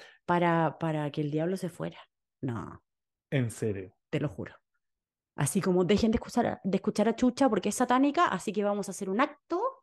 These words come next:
Speaker 2: O lo queman o se van.
Speaker 1: Y teníamos
Speaker 2: A la
Speaker 1: que
Speaker 2: chucha.
Speaker 1: dejar nuestro cassette <laughs> en una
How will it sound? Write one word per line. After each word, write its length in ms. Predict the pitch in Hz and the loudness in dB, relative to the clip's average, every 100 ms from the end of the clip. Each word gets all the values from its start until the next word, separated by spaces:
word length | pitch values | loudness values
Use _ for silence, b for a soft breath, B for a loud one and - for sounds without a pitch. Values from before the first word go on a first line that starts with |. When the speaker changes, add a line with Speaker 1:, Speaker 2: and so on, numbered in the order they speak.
| _ - | _ -6
Speaker 2:
O 100 | 123 | -2
lo 140 | 123 | 0
queman 420 | 139 185 220 247 - | 2 4 4 2 -4
o 80 | 139 | -4
se 100 | 135 | -2
van. 280 | 113 101 - _ _ | -2 -4 -8 _ _
Speaker 1:
Y 160 | 170 147 | -4 0
teníamos 320 | - 196 202 | 2 4 4
Speaker 2:
A 20 | |
la 60 | 117 | 4
Speaker 1:
que 120 | 190 | 4
Speaker 2:
chucha. 200 | 110 - | 2 -2
Speaker 1:
dejar 140 | - - | -2 -4
nuestro 320 | 190 165 185 | -6 -4 -4
cassette 640 | 170 - 254 262 311 - - | -4 2 4 6 4 -2 -2
<laughs> 320 | 269 - 196 | -2 0 -2
en 220 | 160 180 | 4 6
una 600 | 190 180 170 160 143 135 | 8 8 8 6 4 0